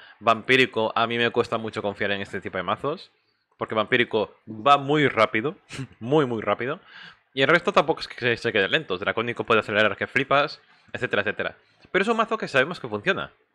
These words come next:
¿Y vosotros qué opináis sobre este en general? ¿Que, eh, os parece tan confiable como para ir a torneo este mazo? A mí me parece que es muy bueno,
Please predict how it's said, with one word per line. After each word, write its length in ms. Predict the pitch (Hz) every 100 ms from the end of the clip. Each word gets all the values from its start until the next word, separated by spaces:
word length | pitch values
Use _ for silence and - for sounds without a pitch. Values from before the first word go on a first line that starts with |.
| _ _ _ _ _ _ _ _ -
¿Y 480 | 120 117 113 113 110
vosotros 440 | 113 139 196 - - -
qué 80 | 135
opináis 380 | - 135 120 151
sobre 240 | 107 95
este 220 | 147 -
en 300 | 135 110 101
general? 380 | - 90 135 165
¿Que, 280 | 104 104 101 - - _ _
eh, 140 | - 120
os 220 | 123 113
parece 340 | 107 120 131 208
tan 280 | - 147 127
confiable 520 | 123 110 110 139 120
como 180 | 104 98
para 160 | 101
ir 80 | 110
a 80 | 107
torneo 260 | 95 92 139
este 140 | -
mazo? 300 | 120 170 202
A 60 | 120
mí 80 | 139
me 60 | 196
parece 260 | 170 143
que 60 | 110
es 60 | 131
muy 140 | 139
bueno, 360 | 113 147 208